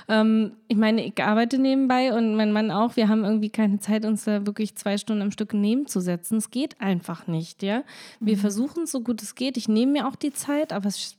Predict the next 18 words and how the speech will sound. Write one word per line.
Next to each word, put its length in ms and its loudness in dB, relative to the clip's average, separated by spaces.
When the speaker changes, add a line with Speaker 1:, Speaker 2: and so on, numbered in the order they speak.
Speaker 1:
ist 160 -6
einfach 300 0
nicht 260 -2
durchsetzbar. 540 -2
Und, 220 0
äh, 340 -8
es 160 -4
ist 140 -2
auch 80 2
nicht, 360 0
ähm, 600 -2
so 140 0
durchsetzbar, 640 -2
wie 80 -4
ich 80 -6
das 160 -6
gerne 240 2
möchte. 600 0